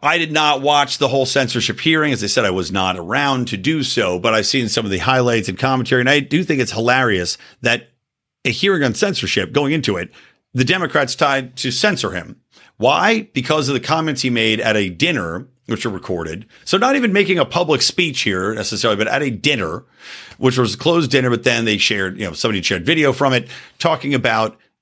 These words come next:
how the studies done showed that Ashkenazi Jews and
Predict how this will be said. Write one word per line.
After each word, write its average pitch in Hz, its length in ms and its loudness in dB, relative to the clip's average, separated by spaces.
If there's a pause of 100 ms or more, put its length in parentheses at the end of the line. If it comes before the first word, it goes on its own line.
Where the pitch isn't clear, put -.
how 120 420 0 (480)
the 113 280 -2
studies 165 560 0
done 113 360 2
showed 123 320 2
that 113 100 0
Ashkenazi 135 720 0
Jews 113 360 0
and 101 420 0